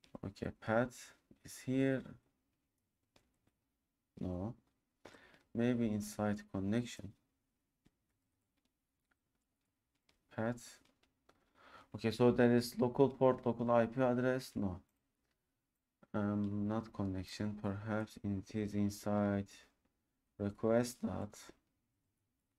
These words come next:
path. Yeah, path. And then we have request.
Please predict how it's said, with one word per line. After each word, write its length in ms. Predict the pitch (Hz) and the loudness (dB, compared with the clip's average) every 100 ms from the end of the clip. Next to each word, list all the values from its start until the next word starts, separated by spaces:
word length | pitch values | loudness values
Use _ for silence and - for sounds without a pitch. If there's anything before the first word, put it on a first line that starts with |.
| _ - | _ -2
path. 380 | 104 117 - - _ | 0 0 -6 -20 _
Yeah, 200 | 104 92 - _ _ - | 0 0 -2 _ _ 0
path. 440 | 127 147 147 - _ _ - - - _ _ _ _ - | 6 6 4 -10 _ _ -20 -20 -20 _ _ _ _ 0
And 640 | 123 123 123 120 120 120 117 - | 6 8 8 8 8 6 2 2
then 300 | 123 123 120 | 6 6 6
we 140 | 120 | 4
have 840 | 117 127 127 127 123 120 123 120 123 - _ _ _ _ _ _ _ - | 2 2 4 6 8 8 8 6 2 -8 _ _ _ _ _ _ _ -2
request. 580 | 113 113 117 104 107 | 2 4 6 6 4